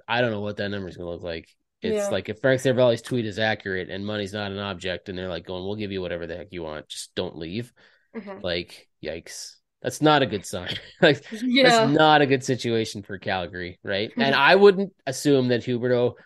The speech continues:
Speaker 1: or Weegar would have signed those two extensions had
Speaker 2: Mm-hmm.
Speaker 1: they known then what they're hearing now, right?
Speaker 2: Mm-hmm.
Speaker 1: Like, all these people are leaving. Like, the only one that said they're coming back is Jacob Markstrom.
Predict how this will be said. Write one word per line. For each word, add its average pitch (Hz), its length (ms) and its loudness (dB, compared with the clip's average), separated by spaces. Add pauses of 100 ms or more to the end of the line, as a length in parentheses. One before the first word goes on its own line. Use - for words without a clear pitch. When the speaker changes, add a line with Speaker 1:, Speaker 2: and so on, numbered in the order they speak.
(180)
Speaker 1:
or 120 100 -2
Weegar 110 280 -2
would 104 120 -2
have 98 100 -6
signed 98 280 -4
those 95 120 -8
two - 140 -10
extensions 95 560 -8
had 110 260 -4
Speaker 2:
Mm-hmm. 101 120 -8
Speaker 1:
they 127 180 4
known 120 580 0
then 113 560 -4
what 113 160 -6
they're 101 180 -2
hearing 107 400 -6
now, 90 300 -6 (460)
right? 107 160 0
Speaker 2:
Mm-hmm. 110 80 -4
Speaker 1:
Like, 107 180 -6
all 113 220 2
these 117 140 -6
people 113 280 -6
are 101 100 -4
leaving. 110 540 -2 (240)
Like, 110 120 -8
the 156 140 -2
only 202 280 6
one 180 240 8
that 143 120 2
said 151 200 -2
they're 143 80 -2
coming 131 280 -2
back 107 280 -4
is 101 100 -8
Jacob 98 300 -6
Markstrom. 90 540 -10